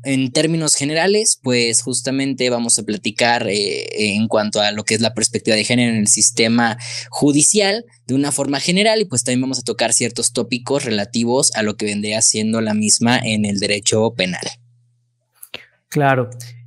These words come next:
Speaker 2: Y digo, justo me gustaría empezar con esta primera pregunta que a veces no queda clara y que luego se dicen muchas cosas de un lado y luego se dicen cosas del otro,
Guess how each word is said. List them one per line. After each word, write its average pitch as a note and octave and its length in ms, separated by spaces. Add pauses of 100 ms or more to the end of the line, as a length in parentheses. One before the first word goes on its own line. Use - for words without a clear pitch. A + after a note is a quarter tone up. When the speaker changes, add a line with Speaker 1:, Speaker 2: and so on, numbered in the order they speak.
(120)
Speaker 2:
Y G3 560
digo, G3+ 280
justo G#3+ 880
me C#3 100
gustaría C#3+ 380
empezar D#3 400
con C#3+ 160
esta C#3+ 240
primera C3+ 360
pregunta B2 440
que C#3 80
a B2+ 60
veces C3+ 320 (280)
no E3+ 260
queda F#3 280
clara D#3+ 260
y D#3+ 60
que - 100
luego D3+ 240
se E3 80
dicen D3+ 240
muchas D#3+ 240
cosas E3 300
de D3 60
un D3 100
lado D#3+ 180
y D#3+ 60
luego D#3 200
se D3 100
dicen C3+ 220
cosas C3+ 320
del B2+ 140
otro, D#3 400